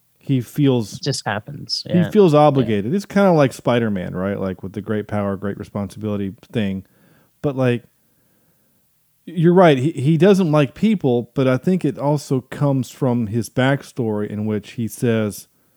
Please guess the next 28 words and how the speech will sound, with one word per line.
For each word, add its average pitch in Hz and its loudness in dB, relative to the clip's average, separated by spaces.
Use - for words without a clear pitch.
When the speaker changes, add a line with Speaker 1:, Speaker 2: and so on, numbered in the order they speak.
Speaker 1:
How 180 4
much 156 4
of 123 2
an 117 -2
a-hole 117 0
must 123 0
I 117 0
have 104 -4
been 110 -2
if 104 -8
no 113 0
one 117 2
came 104 -6
to 95 -14
claim 180 -2
me? 85 -6
So 131 -6
he's 196 -4
been 190 2
alone 131 6
for 104 -2
eighty 127 0
years 107 -2
in 95 -8
his 135 -4
brain. 90 -8
And 107 -4
so, 110 -4